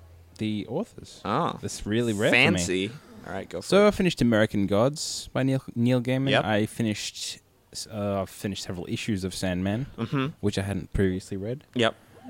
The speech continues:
Speaker 1: Um, Jurassic Park I reread. I wouldn't say it's read 'cause I've read it before, but,
Speaker 2: Mm-hmm.
Speaker 1: um, I've always been kinda fascinated by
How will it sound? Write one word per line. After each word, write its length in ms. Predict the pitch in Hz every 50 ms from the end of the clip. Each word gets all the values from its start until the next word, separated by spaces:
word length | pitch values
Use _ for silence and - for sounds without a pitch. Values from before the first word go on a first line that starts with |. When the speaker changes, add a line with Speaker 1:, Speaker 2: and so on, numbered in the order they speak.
| - - - -
Speaker 1:
Um, 380 | 110 101 101 98 101 101 98 95
Jurassic 400 | 92 113 127 123 131 - 120 -
Park 240 | - 131 123 127 -
I 20 |
reread. 540 | 113 104 101 107 110 113 101 92 90 104 -
I 40 | 120
wouldn't 280 | 101 104 104 101 87 -
say 200 | - 101 90 82
it's 440 | - - - - - - - - - -
read 180 | - 101 98 92
'cause 120 | - -
I've 100 | 98 90
read 100 | 92 95 85
it 60 | - -
before, 300 | - - - 113 127 156
but, 180 | 135 101 104
Speaker 2:
Mm-hmm. 280 | 127 123 117 123 143 180
Speaker 1:
um, 420 | 147 95 95 92 90 90 92 98 110 120 - - _ _ _ - - - - - - - _ _ _ _ _ _ _ _ _ _ _ _ _ _ -
I've 920 | - 107 107 107 107 104 104 101 101 98 92 92 92 90 87 87 95 - _ _ -
always 360 | - 110 104 104 101 - -
been 200 | - - 98 92
kinda 280 | - - - 90 92
fascinated 680 | 98 - - 101 101 - - - 98 92 90 90 87 85
by 460 | 85 90 90 87 87 87 87 82 87